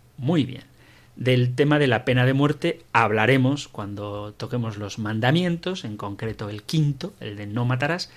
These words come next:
pero con respecto a si lo que dice el compendio es doctrina de fe, la respuesta es que sí. El compendio del catecismo, así como el catecismo mayor,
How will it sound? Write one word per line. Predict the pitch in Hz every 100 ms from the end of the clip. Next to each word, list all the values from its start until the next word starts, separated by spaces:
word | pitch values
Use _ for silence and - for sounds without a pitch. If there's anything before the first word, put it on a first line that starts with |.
| - - - - _
pero | 156 185
con | 165 135
respecto | 127 123 156 - 175
a |
si | 147 131 123 123 - _ -
lo | 113 113
que | 107 107 107
dice | 131 143
el |
compendio | 127 127 147 139 110
es | 104
doctrina | 107 - 117 117 120
de | 127
fe, | 160 165
la | 113
respuesta | 107 - 110 -
es | 120
que | - -
sí. | - 123 127 - - - _ -
El | 104 98 95 98
compendio | - 104 139 143 127
del | 117
catecismo, | 123 156 180 185 185 165
así | 127
como | 123 104 98 95
el | 95 -
catecismo | 101 101 123 113 123
mayor, | 147 170 196